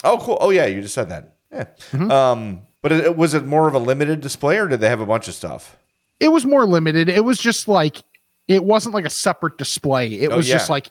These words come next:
Speaker 2: in the shelf.
Speaker 1: Yeah, so at Ace, this was, like, a whole,
Speaker 2: Right.
Speaker 1: probably six or seven, it was cardboard constructed, you know, like an end cap.
Speaker 2: Yeah.
Speaker 1: Six or seven shelves of different soaps and everything. So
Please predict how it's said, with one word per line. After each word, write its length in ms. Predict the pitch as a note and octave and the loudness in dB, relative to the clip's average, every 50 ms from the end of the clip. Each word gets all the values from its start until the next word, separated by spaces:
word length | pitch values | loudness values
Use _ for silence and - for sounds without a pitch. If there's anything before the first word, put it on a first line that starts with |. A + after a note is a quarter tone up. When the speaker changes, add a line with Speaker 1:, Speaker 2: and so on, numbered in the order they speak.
| _ - | _ -2
Speaker 2:
in 160 | E3+ E3 D#3 | -2 -2 0
the 80 | C#3 | -2
shelf. 460 | - - - C#3+ A2+ C#2+ A#1+ - - - | -2 -2 -2 0 -2 -2 -6 -12 -14 -6
Speaker 1:
Yeah, 180 | - D3 C#3+ C#3 | -2 0 0 0
so 200 | - - C3 A#2+ | 0 -2 -4 -4
at 60 | A2+ | -2
Ace, 280 | E2 B2+ D#3 D#3+ D3+ D#3+ | -2 0 0 0 -2 -4
this 180 | - C#3 B2+ | -6 -8 -8
was, 100 | C#3+ B2+ | -8 -4
like, 120 | A#2 A#2+ G2 | -4 -4 -2
a 100 | - C3 | -4 -6
whole, 680 | - A2+ A#2+ B2+ C3 B2+ B2+ B2+ B2+ B2 A#2 - - - _ _ _ _ _ _ _ _ - | -4 -4 -4 -2 0 0 2 2 0 -2 -4 -6 -16 -20 _ _ _ _ _ _ _ _ -8
Speaker 2:
Right. 120 | - E2 C#2+ | -6 -4 -2
Speaker 1:
probably 180 | C#3+ C#3 A#2 | 0 -2 -2
six 340 | G#2+ - - D#3+ E3 D#3+ - | -2 -4 -4 -6 -6 -4 -4
or 100 | D3+ C3 | -6 -6
seven, 540 | - - - C3+ C3 C3 B2+ B2+ A#2 A#2 A#2+ | -6 -4 -2 0 0 0 0 -4 -6 -6 -8
it 40 | C3 | -8
was 140 | D#3 D#3 - | -8 -8 -8
cardboard 540 | - - B2+ A#2 A2 F2 F#2 G2 F#2+ F#2+ F2+ | -6 -2 0 0 0 0 -2 -4 -4 -4 -6
constructed, 560 | G#2+ G#2 F#2+ - - G2+ G2 - G2+ F#2+ F#2 | -10 -10 -10 -6 -6 -6 -6 -6 -8 -8 -8
you 60 | G#2 G2 | -8 -10
know, 180 | F#2 F2+ F#2+ F#2+ | -10 -10 -10 -10
like 160 | F#2 G2 - | -10 -10 -10
an 80 | F#2+ F2+ | -8 -6
end 180 | G2 G2+ G2+ E2+ | -6 -6 -8 -6
cap. 100 | - - | -2 -2
Speaker 2:
Yeah. 220 | F3 C#3 G2 D#2+ - _ - _ _ _ _ | 0 0 -2 -6 -14 _ -20 _ _ _ _
Speaker 1:
Six 280 | - - F3+ E3+ F3 E3+ | -6 -4 -4 -4 -2 -4
or 60 | D#3 | -6
seven 380 | - - D3+ C#3+ C3+ C#3 A#2+ | -2 0 0 0 0 0 -8
shelves 380 | G#2+ - - B2 A#2+ B2 B2 G#2 | -8 -2 0 0 0 0 -2 -6
of 100 | G2+ E2 | -8 -6
different 280 | G#2+ A#2 F#2+ A2 G#2 F#2+ | -6 -6 -6 -6 -8 -8
soaps 360 | - - A2 A2 A2 - - | -6 -2 -2 -2 -2 -4 -10
and 80 | G2 F2 | -10 -10
everything. 460 | E2 F2 E2+ D#2 F#2 F2 E2+ E2+ E2 | -10 -10 -12 -12 -12 -14 -14 -14 -14
So 360 | - - G#2 F#2+ F2+ E2 - | -8 -6 -4 -4 -4 -4 -8